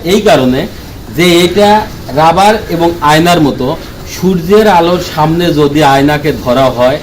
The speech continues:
আয়না ওই আলোটা যেমন হিটকে রিপ্লেস করে দিবে, আলোকে ব্যাক করায় দিবে, ঠিক তেমনি এটার উপরেও, এই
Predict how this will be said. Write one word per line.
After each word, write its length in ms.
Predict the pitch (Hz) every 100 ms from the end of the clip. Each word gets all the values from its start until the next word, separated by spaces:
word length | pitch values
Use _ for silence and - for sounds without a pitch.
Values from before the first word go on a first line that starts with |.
| - - - -
আয়না 400 | 135 160 175 185 175 - - 156
ওই 160 | 165 170
আলোটা 440 | 151 180 180 185
যেমন 400 | 156 151 147 170 190 - - -
হিটকে 380 | 147 156 - 165
রিপ্লেস 440 | 156 - 180 180
করে 180 | - 131
দিবে, 360 | 113 123 156 143 -
আলোকে 360 | 143 156 156 151
ব্যাক 260 | 117 147 -
করায় 240 | 196 175 175
দিবে, 240 | 170 185 185 - - -
ঠিক 120 | - -
তেমনি 400 | 220 220 190 127 95 - - - - -
এটার 360 | 180 226 220
উপরেও, 540 | 180 156 160 160 202 214 - 139
এই 200 | 180